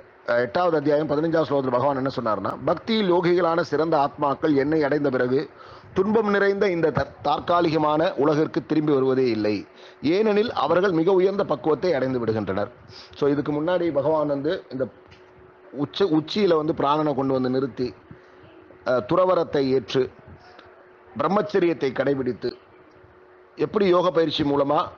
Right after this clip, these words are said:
ஆன்மீக உலகத்தை அடையலாம்னு சொன்னாரு. பகவானை அடையலாம்னு சொல்லல, ஆன்மீக உலகத்தை அடையலாம்னு சொன்னாரு. அதுக்கப்புறம் என்ன சொன்னாருன்னா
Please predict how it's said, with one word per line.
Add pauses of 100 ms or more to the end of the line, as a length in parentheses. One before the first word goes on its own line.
(320)
ஆன்மீக
உலகத்தை
அடையலாம்னு
சொன்னாரு.
பகவானை
அடையலாம்னு
சொல்லல,
ஆன்மீக
உலகத்தை
அடையலாம்னு
சொன்னாரு.
அதுக்கப்புறம்
என்ன
சொன்னாருன்னா